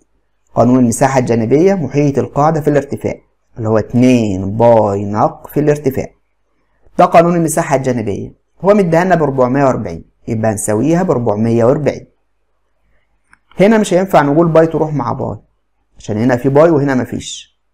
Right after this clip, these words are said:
فوق قلنا باي تروح مع باي عشان كان في هنا باي وهنا باي. طب هنا باي مش هتروح مع حاجة، يبقى لازم تعوض عنها. الاتنين دي هتنزل، الباي بنعوض عنها باتنين وعشرين على سبعة.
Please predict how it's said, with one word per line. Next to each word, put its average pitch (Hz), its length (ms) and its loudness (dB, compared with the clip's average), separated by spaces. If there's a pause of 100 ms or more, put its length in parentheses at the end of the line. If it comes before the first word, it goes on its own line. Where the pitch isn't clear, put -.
(120)
فوق 135 240 0
قلنا 135 240 4
باي 135 220 4
تروح 139 220 -4
مع 143 160 4
باي 165 120 2
عشان 160 300 0
كان 127 160 -2
في 151 140 -4
هنا 160 120 0
باي 151 180 4
وهنا 135 260 0
باي. - 180 -10 (920)
طب 123 140 -2
هنا 160 180 4
باي 160 180 4
مش 156 180 -4
هتروح 147 260 -2
مع 139 160 0
حاجة، 175 240 2
يبقى 170 180 2
لازم 180 200 0
تعوض 143 360 2
عنها. 104 400 -8 (880)
الاتنين 143 360 -2
دي 175 80 4
هتنزل، 127 560 -2 (920)
الباي 131 440 4
بنعوض 120 380 -2
عنها 127 240 2
باتنين 131 280 -2
وعشرين 135 340 0
على 120 180 2
سبعة. 104 460 -4